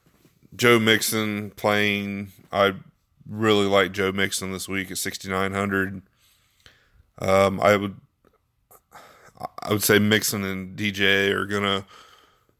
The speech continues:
be in the majority of my lineups together. Um, I don't think,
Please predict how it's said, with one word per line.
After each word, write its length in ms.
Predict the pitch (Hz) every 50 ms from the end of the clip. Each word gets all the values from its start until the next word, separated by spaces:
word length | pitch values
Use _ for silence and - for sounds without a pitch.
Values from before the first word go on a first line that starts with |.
| _ - 101
be 540 | 101 107 104 104 101 101 101 101 101 98 98
in 220 | 98 98 98 101
the 60 | 101
majority 440 | 104 104 101 101 107 104 101 101 98
of 100 | 98 98
my 140 | 104 101 101
lineups 560 | 101 101 101 101 101 101 101 101 98 - -
together. 580 | - 101 95 98 98 98 95 95 95 95 92 - _ _ _ _ _ _ _ _ _ _ _ _ _ _ _ _ _ _ _ -
Um, 500 | 98 95 95 98 98 98 98 98 98 92
I 100 | 92 104
don't 200 | 104 95 90 -
think, 260 | - 110 107 104